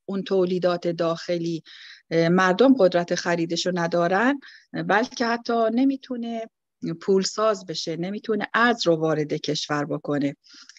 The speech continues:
خب ما هممون تقریباً توی کشورهای اروپایی داریم زندگی می‌کنیم و،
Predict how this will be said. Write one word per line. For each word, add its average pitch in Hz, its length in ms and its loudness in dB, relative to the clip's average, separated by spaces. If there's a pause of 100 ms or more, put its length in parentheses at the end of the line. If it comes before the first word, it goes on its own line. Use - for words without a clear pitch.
خب 277 200 4
ما 294 160 8
هممون 277 460 6
تقریباً 233 540 2
توی 254 120 4
کشورهای 202 640 0
اروپایی 185 540 0
داریم 202 280 -2
زندگی 180 460 -2
می‌کنیم 214 520 -2
و، 208 160 -6